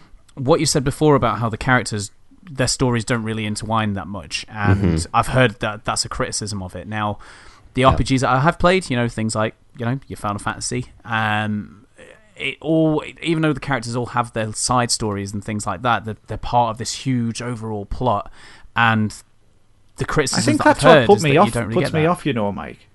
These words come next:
Speaker 3: I think that is what puts me off.
Speaker 2: I think
Speaker 1: It's
Speaker 2: that's
Speaker 1: all these little tales rather than,
Speaker 3: Yeah.
Speaker 1: like, a
Speaker 3: I don't,
Speaker 1: big
Speaker 3: I don't want a
Speaker 1: integrated, huge
Speaker 3: self-contained story. I want this big sprawling R P G.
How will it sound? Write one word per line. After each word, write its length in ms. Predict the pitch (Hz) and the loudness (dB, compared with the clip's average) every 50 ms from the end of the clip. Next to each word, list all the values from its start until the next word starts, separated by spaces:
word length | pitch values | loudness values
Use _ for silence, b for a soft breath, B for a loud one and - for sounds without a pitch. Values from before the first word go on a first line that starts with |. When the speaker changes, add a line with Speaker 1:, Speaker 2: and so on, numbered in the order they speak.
| _ _ | _ _
Speaker 3:
I 60 | - | -16
think 320 | - - 220 202 196 - - | -8 -4 -2 -2 -2 -2 -2
that 160 | 165 151 - | -4 -4 -2
is 160 | 143 135 - | -2 -4 -4
what 160 | - 127 - | -6 -10 -8
puts 200 | - 135 131 - - | -10 -12 -10 -8 -8
me 80 | 131 | -6
off. 240 | 135 135 127 - _ _ _ _ _ _ _ _ - - - | -6 -6 -8 -10 _ _ _ _ _ _ _ _ -20 -6 -2
Speaker 2:
I 80 | 120 | -2
think 200 | 123 - 156 160 | 4 4 4 4
Speaker 1:
It's 80 | 147 131 | 6 8
Speaker 2:
that's 60 | 139 | 8
Speaker 1:
all 100 | 175 165 | 8 10
these 200 | 165 170 156 131 | 10 8 6 8
little 220 | 156 185 143 165 - | 6 6 6 6 4
tales 520 | - - - 160 165 156 131 120 117 107 | 4 6 8 10 10 10 8 6 2 2
rather 300 | 113 123 127 127 117 110 | 4 6 6 6 6 4
than, 260 | 113 123 117 117 117 120 | 0 0 2 2 2 2
Speaker 3:
Yeah. 140 | 151 151 | 2 2
Speaker 1:
like, 240 | 135 123 120 127 - - | 2 2 2 0 -4 -2
a 100 | - 127 | 2 2
Speaker 3:
I 60 | 147 | 4
don't, 220 | 139 165 170 180 175 | 6 8 8 8 8
Speaker 1:
big 80 | 165 - | 6 4
Speaker 3:
I 100 | 165 156 | 4 6
don't 180 | 156 160 156 | 8 8 8
want 160 | 147 160 165 | 10 8 8
a 40 | 175 | 8
Speaker 1:
integrated, 60 | 165 - - 151 147 135 | 8 6 8 8 8 6
huge 80 | 127 | 6
Speaker 3:
self-contained 380 | 120 147 135 - 143 139 131 120 | 6 4 4 6 6 4 4 4
story. 340 | - - 135 123 123 127 127 | 2 6 6 8 10 10 8
I 40 | 123 | 8
want 180 | 127 135 127 - | 8 6 4 4
this 140 | 147 123 | 0 -4
big 300 | - - 143 143 123 120 | 0 2 4 4 4 2
sprawling 500 | 110 - - - 139 131 127 127 123 123 | -4 -8 -2 0 2 2 2 2 0 0
R 160 | 123 117 120 117 | 0 0 0 0
P 180 | - 120 117 | -2 -6 -6
G. 320 | 113 117 131 135 131 113 | -4 0 0 0 0 0